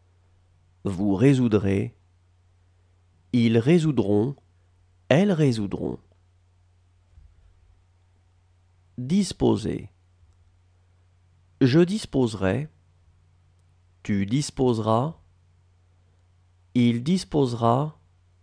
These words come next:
elle disposera, on disposera.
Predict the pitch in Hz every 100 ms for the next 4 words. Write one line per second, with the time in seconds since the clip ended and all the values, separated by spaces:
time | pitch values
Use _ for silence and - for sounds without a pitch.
0 | _ _ - 180 220 175 143 - 104 90
1 | 92 92 107 143 _ _ _ _ _ _
2 | _ _ 156 202 196 190 - 160 135 127
3 | 127 143 160